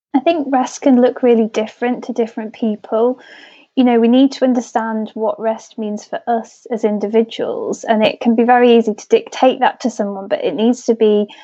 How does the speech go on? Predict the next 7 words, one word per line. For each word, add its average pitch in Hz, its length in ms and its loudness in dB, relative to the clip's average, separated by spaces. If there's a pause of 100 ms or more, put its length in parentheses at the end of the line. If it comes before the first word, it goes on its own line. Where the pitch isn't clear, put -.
(200)
um, 202 440 -2 (320)
personal 220 840 0 (220)
for 233 140 0
it - 120 -2
to - 100 -18
be 214 160 -2
restorative. 208 800 0